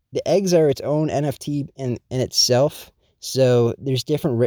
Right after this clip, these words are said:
eggs, and e-, and the eggs, if you have a rare egg, that doesn't mean you're gonna get a rare bird. It just means that, that you have a rare egg, which is a whole N F T,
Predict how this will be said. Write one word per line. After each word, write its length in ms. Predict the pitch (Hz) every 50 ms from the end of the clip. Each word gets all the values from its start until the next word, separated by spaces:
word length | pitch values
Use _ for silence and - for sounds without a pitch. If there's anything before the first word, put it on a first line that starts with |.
| - - _
eggs, 340 | 131 131 139 135 143 151 127
and 160 | 127 120 98
e-, 220 | - 101 135 135 - -
and 240 | 139 131 127 120 - _ _ -
the 240 | 147 147 127 123 -
eggs, 380 | - 156 185 208 190 185 170 165 - _ _ _ _ -
if 120 | 139 -
you 60 | 190 196
have 100 | 214 208
a 60 | 165
rare 240 | 139 151 160 151 -
egg, 200 | - 143 147 131
that 120 | 135 127
doesn't 240 | 113 139 127 127 127
mean 140 | 123 127 131
you're 100 | 131 123
gonna 160 | 120 127 123
get 120 | 117 123 117
a 40 |
rare 260 | 107 107 120 120 117 110
bird. 380 | - 117 120 113 107 101 - - _ _ _ _ _ -
It 120 | 135 131
just 280 | - 147 143 135 - -
means 380 | 143 139 139 135 131 123 -
that, 240 | - 120 120 117 - - _ - - _ - - _ _ _ _ _ _ _
that 140 | - 131 120
you 180 | 80 110 123 120
have 240 | 127 139 135 127 127
a 40 |
rare 280 | 120 117 123 127 127 - -
egg, 360 | 123 127 117 107 101 107 - - _
which 260 | 98 120 117 - 131
is 120 | 120 113
a 40 | 117
whole 220 | 127 139 135 120 -
N 120 | 120 127
F 140 | 127 110 -
T, 480 | - - - 123 120 120 120 117 107